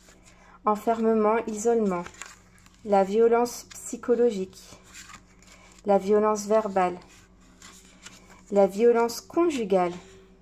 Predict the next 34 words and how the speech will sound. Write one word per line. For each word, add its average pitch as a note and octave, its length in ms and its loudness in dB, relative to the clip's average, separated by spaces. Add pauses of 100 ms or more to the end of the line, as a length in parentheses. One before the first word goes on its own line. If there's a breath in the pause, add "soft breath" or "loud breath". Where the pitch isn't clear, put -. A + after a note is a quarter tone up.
(1300 loud breath)
La G#3 160 6
colère, G3 600 -4 (160)
et G3+ 100 -10
cetera, G#3 480 0
et G#3 60 -6
cetera. F#3+ 440 -8 (1040 soft breath)
Donc, C4 360 2
c'est - 200 -2
vraiment C#4+ 420 6
un G3+ 240 2
oracle G#3+ 400 2
complet, G#3+ 400 -4
hein. F3+ 120 0
Je - 80 -10
sais - 60 -16
pas A3+ 140 0
si G#3+ 240 -10
vous G3+ 100 -6
commencez G#3+ 480 -2
à G#3+ 120 4
prendre G#3+ 360 -4
conscience, A#3 720 -6
euh, F#3+ 300 0
du F#3 120 -10
potentiel. C4+ 720 0 (580 loud breath)
Avec A3+ 280 4
cet C4+ 200 -2
oracle-là, A#3+ 520 2
on - 20 2
va G#3+ 140 4
pouvoir A#3 440 0
vraiment B3 320 2
parler B3+ 360 0
de G3+ 260 -2